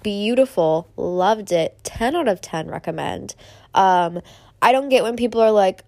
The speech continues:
"Oh, L A is fake. I hate L A." Like,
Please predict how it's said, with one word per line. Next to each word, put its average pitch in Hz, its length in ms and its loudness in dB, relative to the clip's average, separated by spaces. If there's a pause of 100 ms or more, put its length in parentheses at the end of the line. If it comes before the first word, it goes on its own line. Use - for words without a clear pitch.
(120)
"Oh, 208 420 4
L 226 260 6
A 208 120 2
is 196 140 -4 (280)
fake. 226 320 0
I 214 140 0
hate 214 240 -2
L 220 320 -4
A." 202 240 -2
Like, 196 240 -6